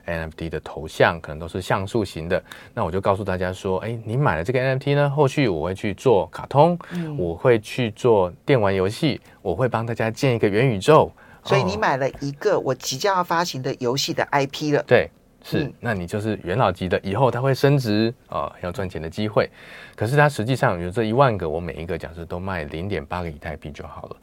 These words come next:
Speaker 1: 我就有八千个以太币在手上嘞。
Speaker 2: 嗯。
Speaker 1: 这个时候要不要做，就是我决定了，不是你决定了。
Speaker 2: 对。
Speaker 1: 对，所以很多的这种项目就是，哎，我收了一笔钱之后，可是我不做事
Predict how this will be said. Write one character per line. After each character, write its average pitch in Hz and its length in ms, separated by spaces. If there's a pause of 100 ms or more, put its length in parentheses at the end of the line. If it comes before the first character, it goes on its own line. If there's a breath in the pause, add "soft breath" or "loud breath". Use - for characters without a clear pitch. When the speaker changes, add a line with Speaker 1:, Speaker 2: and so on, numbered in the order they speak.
(160 loud breath)
Speaker 1:
我 107 140
就 139 140
有 101 60
八 107 220
千 110 220
个 101 100
以 82 80
太 90 160
币 87 120
在 90 120
手 - 200
上 - 260
嘞。 - 140
Speaker 2:
嗯。 190 200
Speaker 1:
这 196 120
个 175 60
时 131 120
候 113 120
要 143 220
不 104 140
要 107 160
做， 104 260 (200)
就 185 120
是 190 80
我 104 160
决 92 140
定 107 180
了， 85 200
不 113 100
是 175 160
你 95 160
决 82 160
定 87 180
了。 78 140 (240 loud breath)
Speaker 2:
对。 196 380
Speaker 1:
对， 143 320 (200 loud breath)
所 151 120
以 - 20
很 107 320
多 143 140
的 135 100
这 131 80
种 95 180
项 110 160
目 110 120
就 104 100
是， 107 120
哎， 151 160
我 107 140
收 127 200
了 120 80
一 123 40
笔 104 140
钱 82 260
之 95 120
后， 92 280 (220 soft breath)
可 - 100
是 113 120
我 80 100
不 - 100
做 82 160
事 - 220